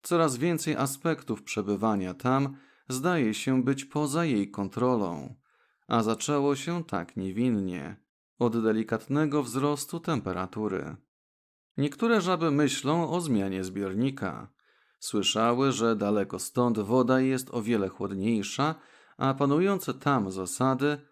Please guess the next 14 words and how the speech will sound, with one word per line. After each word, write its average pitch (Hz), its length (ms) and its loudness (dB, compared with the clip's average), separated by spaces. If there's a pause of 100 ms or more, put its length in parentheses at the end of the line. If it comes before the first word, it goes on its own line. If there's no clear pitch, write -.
(160)
o 139 120 2
wiele 143 300 4
bardziej 127 640 2
im 139 180 2
odpowiadają. 98 1160 -2 (680)
Rozpoczyna 110 680 0
się 123 300 0
więc 131 560 0
migracja 139 720 2
żab 123 460 -2
w - 100 -20
poszukiwaniu 123 720 -2
lepszego 98 500 -4
życia. 98 580 -6